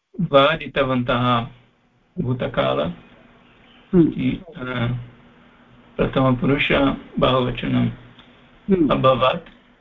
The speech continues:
Speaker 1: अ, लण् लकार भूतकाल अस्ति।
Speaker 2: हम्म।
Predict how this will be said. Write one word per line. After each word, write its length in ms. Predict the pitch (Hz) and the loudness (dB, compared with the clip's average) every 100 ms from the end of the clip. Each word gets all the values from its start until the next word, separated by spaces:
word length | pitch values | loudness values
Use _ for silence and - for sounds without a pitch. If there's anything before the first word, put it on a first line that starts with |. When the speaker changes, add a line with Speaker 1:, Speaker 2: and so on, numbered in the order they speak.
| _ _ _ _ _ _ _ _ - | _ _ _ _ _ _ _ _ -12
Speaker 1:
अ, 340 | 233 185 - - - - - - | -10 -8 -10 -12 -16 -20 -10 0
लण् 360 | 135 135 165 | 4 4 2
लकार 400 | - 127 135 - | -2 -2 0 0
भूतकाल 540 | 127 123 127 - 65 64 | -2 -4 -4 0 0 0
अस्ति। 540 | 120 - - 139 170 - - | -4 -10 -10 -6 -6 -10 -2
Speaker 2:
हम्म। 100 | 190 | 0